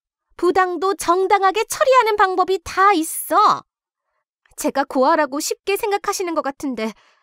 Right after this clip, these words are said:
저 가만히 안 있을 거예요. 원장님 말씀 저 못합니다. 절대 안 돼요.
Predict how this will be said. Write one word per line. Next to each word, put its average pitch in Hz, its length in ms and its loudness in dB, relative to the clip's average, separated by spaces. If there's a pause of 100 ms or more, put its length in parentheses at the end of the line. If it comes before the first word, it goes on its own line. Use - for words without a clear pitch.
(140)
저 349 140 0
가만히 330 440 2
안 202 160 0
있을 381 220 -2
거예요. 240 540 -2 (500)
원장님 359 500 0
말씀 254 580 -2 (440)
저 415 120 6
못합니다. 277 840 0 (200)
절대 370 360 4
안 262 220 4
돼요. 254 380 4